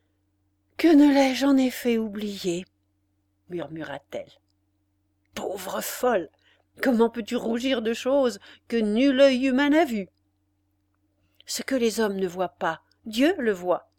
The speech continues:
Dieu, faible femme, tu n'es pas digne d'avoir trompé ton mari, car il est moins crédule que toi. » « Vous insultez peu généreusement à mes remords, Miss Doemon. » «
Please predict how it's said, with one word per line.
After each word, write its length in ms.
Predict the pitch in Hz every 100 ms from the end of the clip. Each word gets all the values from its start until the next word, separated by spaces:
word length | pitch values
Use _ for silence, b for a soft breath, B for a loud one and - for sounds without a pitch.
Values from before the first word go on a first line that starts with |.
| _ _ _ _ _ _ _
Dieu, 480 | 196 147 156 180 160
faible 560 | 143 - 175 156 151 156
femme, 500 | - 165 131 160 151 b b b b _
tu 120 | 247
n'es 120 | 247
pas 220 | 247 220 202
digne 440 | 208 214 185 185
d'avoir 400 | 170 165 180 -
trompé 340 | - 185 190
ton 140 | - 180
mari, 380 | 175 175 175 - _ _ _
car 160 | 240 208
il 160 | 214
est 80 | 202
moins 240 | 196 196
crédule 480 | 190 - 180 202 202
que 100 | 196
toi. » « 340 | 247 - - - _ _ _ _ _ _ _ _ _ _ _ _ _ _
Vous 220 | - 220 285
insultez 520 | 247 - 190 - 277
peu 240 | - 320
généreusement 840 | 269 247 220 208 202 185 277 320 220
à 80 |
mes 120 | 190 190
remords, 560 | 185 226 370 302 208
Miss 300 | 214 202 180
Doemon. » « 560 | 180 185 175 175 170